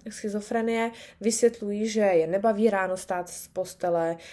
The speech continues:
nechtějí se třeba ve škole vůbec učit, v zaměstnání pracovat, nechtějí si vyčistit zuby, protože to pro ně nemá smysl.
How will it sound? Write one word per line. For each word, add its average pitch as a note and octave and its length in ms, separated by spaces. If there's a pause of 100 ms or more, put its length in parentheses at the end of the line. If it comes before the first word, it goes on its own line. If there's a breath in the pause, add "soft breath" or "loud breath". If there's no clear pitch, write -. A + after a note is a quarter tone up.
(140 loud breath)
nechtějí G#3+ 720
se G3+ 140
třeba G3 280
ve F3+ 140
škole F3+ 360
vůbec F#3 360
učit, F3+ 460
v F3 40
zaměstnání G#3+ 800
pracovat, F3+ 800 (880 loud breath)
nechtějí B3+ 360
si C4 140
vyčistit A#3+ 480
zuby, A#3 280
protože G#3+ 480
to G#3+ 100
pro A3 160
ně G#3+ 140
nemá G#3+ 300
smysl. G3 480